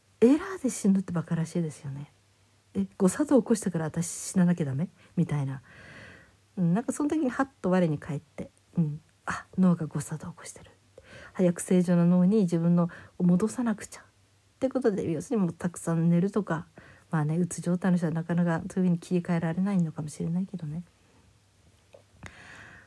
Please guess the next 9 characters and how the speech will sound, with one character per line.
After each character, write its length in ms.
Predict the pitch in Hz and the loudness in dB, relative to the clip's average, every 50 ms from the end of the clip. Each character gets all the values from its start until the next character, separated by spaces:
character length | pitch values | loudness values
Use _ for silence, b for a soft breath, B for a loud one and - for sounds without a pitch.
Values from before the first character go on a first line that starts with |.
| B B _ _ - | B B _ _ -4
う 40 | |
ん。 340 | 143 139 139 135 131 135 143 - _ _ _ _ _ _ _ _ _ _ _ _ _ _ _ - - - | -2 -2 -2 -4 -4 -8 -10 -14 _ _ _ _ _ _ _ _ _ _ _ _ _ _ _ -20 -20 -18
そ 220 | - - - - | -16 -10 -4 -2
う 40 | 165 | -2
い 120 | 156 151 151 | 0 0 -2
う 20 | |
ふ 160 | 147 - - | -4 -4 -2
う 40 | 156 | -2
に 220 | 151 147 185 - | -2 -2 -4 -6